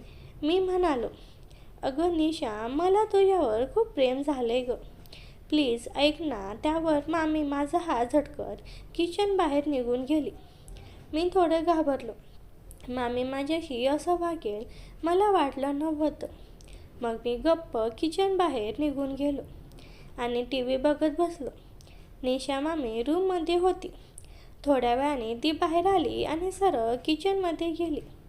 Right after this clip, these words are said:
ती स्वयंपाक करत होती. मी पण आता आत गेलो आणि मी काहीच बोललो नाही आणि तिच्यासमोर उभा राहिलो. मामी म्हणाली, "काय झालं, काय झालं,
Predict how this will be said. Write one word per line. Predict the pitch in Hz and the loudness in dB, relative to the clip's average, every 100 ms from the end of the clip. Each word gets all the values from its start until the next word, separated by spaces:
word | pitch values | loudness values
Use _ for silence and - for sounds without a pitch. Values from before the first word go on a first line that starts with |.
| - - - - - 262 | -20 -18 -20 -20 -8 -4
ती | 262 | -2
स्वयंपाक | 269 254 254 262 262 | 0 0 0 -4 0
करत | 269 269 269 320 | 0 2 0 2
होती. | 349 349 220 226 | 2 0 -4 -4
मी | 262 349 | 0 0
पण | 370 392 403 | 0 -2 0
आता | 381 370 226 | 0 -2 -4
आत | 214 - 247 226 240 277 | -6 -6 -4 -4 -4 -4
गेलो | 269 247 - - - - - - - | -4 -6 -12 -20 -18 -18 -16 -16 -10
आणि | 226 240 | -6 -4
मी | 247 262 | -4 -4
काहीच | 277 330 254 254 | 0 2 4 2
बोललो | 294 262 233 233 | 2 2 2 -2
नाही | 262 247 - - - - - - - - - | -4 -8 -14 -16 -20 -20 -18 -18 -16 -14 -8
आणि | 240 240 | -4 -2
तिच्यासमोर | 240 277 262 302 302 370 285 233 | -2 -2 2 0 0 -2 0 0
उभा | 311 285 247 240 | 0 0 -2 -2
राहिलो. | 277 262 - - - - - - - - 247 | -2 -4 -10 -18 -20 -20 -20 -20 -20 -12 -4
मामी | 233 226 254 | -4 -2 0
म्हणाली, | 294 349 370 254 220 247 | 2 2 2 2 0 -2
"काय | - 302 262 277 | 0 2 2 2
झालं, | 349 330 226 220 240 | 0 0 -2 -2 -4
काय | - 269 254 262 | 0 2 2 0
झालं, | 339 330 214 | 2 2 2